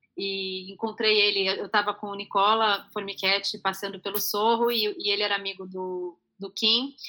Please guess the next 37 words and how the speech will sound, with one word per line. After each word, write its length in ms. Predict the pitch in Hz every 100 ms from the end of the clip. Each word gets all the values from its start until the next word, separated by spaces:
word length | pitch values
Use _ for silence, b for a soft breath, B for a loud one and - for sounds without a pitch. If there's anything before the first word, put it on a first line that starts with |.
| B B _
e 60 | 196
a 80 |
gente 220 | 202 214 -
foi 140 | 196
pra 120 | 233
um 120 | 262
bar, 500 | 233 226 254 262 240 - -
e, 720 | 214 202 196 196 190 185 180 -
e 60 |
o 40 | 214
Kim 180 | -
só 140 | 247 247
queria 360 | 240 240 269 277 _ _
saber 360 | - 240 226 233
de 800 | 208 226 220 208 190 180 - -
paquerar, 760 | 208 - 196 185 196 240 269 - B B _ -
e 80 | 208
era 140 | 220
um 100 | 214
bar, 280 | 214 220 214
assim, 480 | 214 - 214 202 180
é, 460 | 190 185 175 175 175
gay, 380 | 190 220 269 247
eu 100 | 233
era 120 | 240
a 40 |
única 220 | 247 262
mulher, 460 | 254 240 214 233 247
e 80 | 233
o 40 |
Kim, 240 | - 254 269
assim, 320 | - 214 180 - - _ _
nossa 360 | 214 226 269 -
senhora, 380 | - 175 160 160
paquerando 420 | 196 185 214 233 254
seriamente, 1120 | - - - 269 254 277 277 247 247 269 -
assim, 260 | - 220